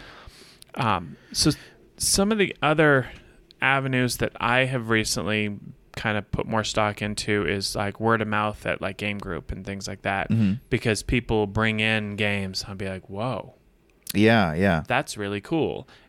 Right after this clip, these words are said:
Speaker 1: And I, I've made purchases based on games that I've played at Game Group. Uh, I've made purchases based on people coming in saying, "Hey, this game's a lot like, uh, this other game I have that's really fun." And be like, "Oh, well, tell me about that."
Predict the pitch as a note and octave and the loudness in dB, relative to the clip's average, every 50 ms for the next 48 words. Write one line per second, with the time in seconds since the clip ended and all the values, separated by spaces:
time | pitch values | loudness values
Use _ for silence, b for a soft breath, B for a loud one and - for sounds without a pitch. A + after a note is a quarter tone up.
0 | b b _ - A2+ A2 A2 G#2+ G#2+ G#2+ G#2 G#2 G#2 G#2 G#2 - - _ _ - | b b _ -2 0 2 2 2 2 2 0 0 -2 -4 -10 -12 -14 _ _ -10
1 | G2 G2 G2 G2 F2+ - _ _ _ _ - - - G#2+ G#2 G2+ G2+ G#2+ G#2 G#2 | -8 -6 -6 -6 -8 -10 _ _ _ _ -14 -6 -4 -2 -2 -2 -2 0 -2 0
2 | G2+ - A2+ G#2 G2+ - - G#2 - - A2 G2+ A2 A#2 A2 G#2+ G#2+ - - - | 0 0 -2 -2 -2 -2 -4 -4 -2 -2 -2 -2 0 0 2 2 2 0 0 0
3 | E2 G#2 G#2 G#2 G#2 G#2+ G2+ A2 G#2+ G#2+ A2 G#2+ - A2+ A2 G#2+ G2+ - - A#2 | 2 2 2 0 0 0 0 0 0 0 0 0 0 2 2 2 0 0 0 2
4 | A2+ A2 G#2+ F2 A#2+ A#2 A#2 A#2 A#2 B2+ B2+ B2+ B2+ B2 - - - - - A2 | 2 2 2 0 0 0 0 0 2 2 4 4 4 2 -2 -10 -8 -4 -2 0
5 | G#2 G2+ G2+ - - - G#2+ G#2+ A2+ A2 A2 - - A2+ A2 G#2 - - - - | 2 2 0 0 0 -2 -4 -2 -2 -2 -2 0 0 0 0 0 -2 -4 -2 -2
6 | A2+ G#2+ - - A2+ A2 G#2+ - - B2+ A2 A2 G#2+ - - A#2+ - A#2+ A2 - | -2 -4 -2 0 0 0 0 0 0 0 0 0 0 0 -2 -2 -2 -2 -4 -2
7 | - A#2 G#2+ G#2+ A2 A#2+ B2+ A#2+ A#2 A2+ - - A2+ A2 G#2+ G#2+ G#2 G2+ B B | -4 -2 -2 2 2 2 2 2 0 -2 0 2 2 2 2 2 0 -2 B B
8 | B B B B B B B B B B B - F3 E3+ D#3+ B2+ A#2 B2 D#3 - | B B B B B B B B B B B 2 2 4 4 4 4 2 0 0
9 | - - - - C3+ B2+ A#2+ A#2 A#2 B2 A2+ A2+ A2+ A2+ - - A2+ A#2 A2+ A2+ | 0 0 0 2 2 2 2 0 0 0 0 0 2 0 0 0 0 2 2 2
10 | A2 - - - A#2 A2 A2 G#2+ G#2+ G#2+ G#2 G#2 G2+ A2 G#2+ - D3 D3 D#3 D3+ | 0 -2 -2 -2 0 2 2 2 2 2 2 0 -2 -2 0 2 2 4 4 4
11 | B2+ B2+ A#2 G#2+ G#2 G2 G2+ G2 G#2+ G#2 G2+ G2 G2 G#2 F#2 - - G#2+ G2 G2 | 2 2 0 0 0 -2 -4 -4 -2 -2 -2 -2 -4 -6 -8 -6 -6 -6 -4 -4
12 | G2 - - G#2 G2+ G2+ G2+ A#2 A#2+ C3+ C3+ D#3+ D#3 C3 A2 G#2+ - - B2 A#2 | -6 -8 -10 -10 -10 -8 -6 -4 -4 -4 -4 -2 -2 0 -2 -2 -2 -2 -2 0
13 | A2+ A2 A2 G#2+ G#2+ - C#3+ C3 B2+ A2+ G2+ - B | 0 2 2 0 0 2 2 2 2 2 0 -2 B